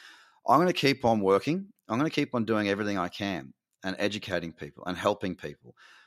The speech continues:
My life passion, my life goal is to help people. That is what it's always been about. And yeah, if I can help people whilst making myself some money to give myself some freedom, absolutely. But it's a,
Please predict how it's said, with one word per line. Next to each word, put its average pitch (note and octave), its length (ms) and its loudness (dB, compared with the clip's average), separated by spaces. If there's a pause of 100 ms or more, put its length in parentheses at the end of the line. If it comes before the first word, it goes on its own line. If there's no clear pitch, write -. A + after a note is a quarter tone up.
(100)
My C3 160 10
life D#3 340 6 (400)
passion, A#2 480 0
my F2 120 -2
life G#2+ 280 2 (120)
goal A2 440 4
is F#2 140 -8
to F#2+ 100 -12
help - 380 -4
people. - 340 -12
That G2 120 -4
is F#2+ 120 -6
what G#2 140 -4
it's - 180 -12
always A#2+ 440 0
been G#2+ 220 -4
about. F2+ 380 -4 (400)
And G3 160 2
yeah, - 300 0 (380)
if A#2 120 -12
I G3 120 2
can C3+ 100 -2
help C#3 260 2
people A2 220 -4
whilst A#2+ 260 -4
making B2 280 -2
myself A#2 340 -2
some A#2 160 -6
money A#2 240 -2
to A2 80 -6
give A2+ 160 -4
myself A2+ 440 0
some F2 120 -10
freedom, B2+ 400 0 (300)
absolutely. F3 840 2 (540)
But A#2 100 2
it's - 140 0
a, A#2+ 80 0